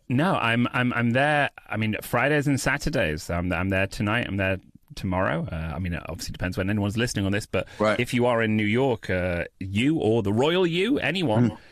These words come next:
Speaker 1: Uh, I'm pretty much always there on a Friday or a Saturday. Uh,
Speaker 2: Great.
Speaker 1: kind of work, work the weekends so that I can be a dad in the week.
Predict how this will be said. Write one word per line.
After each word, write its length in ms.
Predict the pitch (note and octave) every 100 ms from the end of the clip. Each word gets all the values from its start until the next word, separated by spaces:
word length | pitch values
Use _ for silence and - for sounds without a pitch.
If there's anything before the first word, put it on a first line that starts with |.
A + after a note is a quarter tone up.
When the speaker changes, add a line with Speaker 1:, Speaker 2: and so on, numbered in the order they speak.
| - -
Speaker 1:
Uh, 160 | A2+ -
I'm 180 | A2+ A#2+
pretty 320 | - D3 F3
much 260 | E3+ C#3+ -
always 440 | C#3+ D#3+ D3 C#3
there 220 | C#3 C3 C3
on 80 | B2
a 40 |
Friday 380 | - A#2 G#2+ G2+
or 140 | F#2+
a 40 | F#2
Saturday. 600 | - D2+ - - C#2+ E2 - -
Uh, 100 | D#2+
Speaker 2:
Great. 180 | F#2+ -
Speaker 1:
kind 120 | E2
of 180 | E2 -
work, 380 | F#2+ F#2+ - -
work 320 | A2 A2 -
the 80 | A#2
weekends 680 | G2+ G2 - F2+ F2+ F2 -
so 120 | E2+
that 120 | E2
I 80 | E2
can 220 | F2 E2+
be 140 | D#2+ E2+
a 60 |
dad 280 | E2 E2+ E2
in 100 | E2
the 80 | D#2+
week. 360 | E2 E2 -